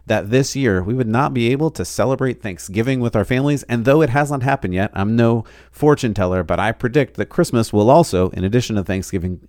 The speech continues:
and Easter, be canceled. If you had told me all of these things at the end of twenty nineteen, I would have laughed in your face and probably walked away.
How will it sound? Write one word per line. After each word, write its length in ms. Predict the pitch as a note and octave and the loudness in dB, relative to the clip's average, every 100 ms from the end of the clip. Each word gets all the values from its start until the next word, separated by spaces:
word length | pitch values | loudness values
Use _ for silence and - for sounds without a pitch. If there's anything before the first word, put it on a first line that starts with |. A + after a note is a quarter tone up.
| - | -4
and 180 | A2 G#2+ | -2 0
Easter, 440 | F#2 - F#2 F2+ | -4 -4 -4 -4
be 140 | - F#2 | -8 -8
canceled. 480 | F#2 F2+ F#2 E2 - - - - | -6 -6 -6 -6 -8 -20 -14 -4
If 80 | D3+ | 2
you 60 | |
had 120 | F3+ | 2
told 240 | - C#3 C#3+ | 0 -2 2
me 80 | A2 | 2
all 160 | F2+ | 2
of 80 | E2 | -2
these 180 | F#2 - | -4 -6
things 380 | D2 C#2+ D#2 - _ - | -8 -10 -12 -16 _ -8
at 140 | G#2 | -4
the 140 | A2+ | -4
end 160 | B2+ C3 | -2 -2
of 80 | G#2+ | -2
twenty 240 | - A2+ | -2 -2
nineteen, 460 | G2 G2 C#3+ A2+ G2+ - | 0 -2 -2 -2 -2 0
I 80 | |
would 140 | F3 F#3 | 4 4
have 100 | E3+ | 4
laughed 300 | F3 F3 - | 2 0 -2
in 100 | D#3 | -8
your 80 | C3+ | -6
face 340 | - A2+ - | -4 -6 -6
and 160 | B2 B2 | -6 -2
probably 400 | B2+ B2 B2+ A#2+ | -2 0 2 4
walked 280 | A2+ A#2+ - | 6 4 2
away. 300 | A#2 A#2 | 0 0